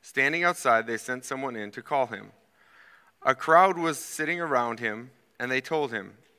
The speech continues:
'Your mother and brothers are outside looking for you.' 'Who are my mothers and, and my brothers?' he asked. Then he looked at the,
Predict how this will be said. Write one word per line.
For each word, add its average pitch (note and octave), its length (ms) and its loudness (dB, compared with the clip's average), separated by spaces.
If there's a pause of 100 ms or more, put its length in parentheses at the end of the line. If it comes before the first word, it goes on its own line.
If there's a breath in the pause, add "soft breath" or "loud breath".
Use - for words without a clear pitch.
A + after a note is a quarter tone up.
(500 soft breath)
'Your C3+ 140 -2
mother D#3+ 260 6
and G3 100 0
brothers C3+ 360 4
are B2+ 120 2
outside C3 440 4
looking C#3 260 -6
for A2 160 -10
you.' G#2 260 -10 (920)
'Who C#4 200 -2
are B3 200 8
my D3+ 180 4
mothers G#2+ 600 -4 (480)
and, B2 340 -2
and B2+ 160 -2
my A#2+ 140 0
brothers?' G#2 580 -4 (500)
he A2+ 160 -10
asked. A2 420 -8 (680 soft breath)
Then C#3 140 2
he C#3+ 140 0
looked C#3+ 280 0
at D#3+ 120 -2
the, C#3+ 200 -6